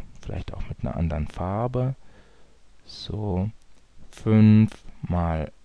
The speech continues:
acht. Und es ist natürlich auch vierzig.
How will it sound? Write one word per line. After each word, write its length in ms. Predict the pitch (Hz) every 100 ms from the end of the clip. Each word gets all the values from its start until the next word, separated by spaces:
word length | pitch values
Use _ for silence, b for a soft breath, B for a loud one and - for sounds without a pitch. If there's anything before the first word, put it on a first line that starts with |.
| - - -
acht. 560 | 151 233 - - - - - - - - -
Und 120 | 180
es 120 | 175
ist 60 | 160
natürlich 520 | 120 98 80 - -
auch 220 | 143 165
vierzig. 480 | - 95 - -